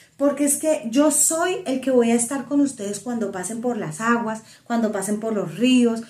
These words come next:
cuando pasen por el fuego. Soy yo el que voy a estar con ustedes". Je-, Dios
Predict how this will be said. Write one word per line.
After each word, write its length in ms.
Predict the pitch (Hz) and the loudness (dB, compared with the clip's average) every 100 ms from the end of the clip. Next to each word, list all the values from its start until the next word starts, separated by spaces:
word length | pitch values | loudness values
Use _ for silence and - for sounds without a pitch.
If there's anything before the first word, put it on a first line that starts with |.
| - | -8
cuando 280 | 240 240 226 | 0 0 2
pasen 260 | 202 214 220 | -2 -2 0
por 160 | 254 | 0
el 200 | 214 190 | 0 -2
fuego. 500 | - 247 262 254 254 - - | -2 0 2 2 0 -4 -6
Soy 380 | - 277 285 - | 0 4 4 4
yo 200 | 311 339 | 2 2
el 140 | 359 | 0
que 120 | 359 | -2
voy 100 | 320 | 0
a 60 | 285 | 0
estar 220 | 285 277 | 0 -4
con 140 | 302 | 0
ustedes". 600 | 277 247 294 285 220 - - _ _ _ _ _ _ - | 0 0 0 0 -2 -6 -16 _ _ _ _ _ _ -6
Je-, 320 | 269 262 214 | -4 -4 0
Dios 240 | 262 339 | 6 8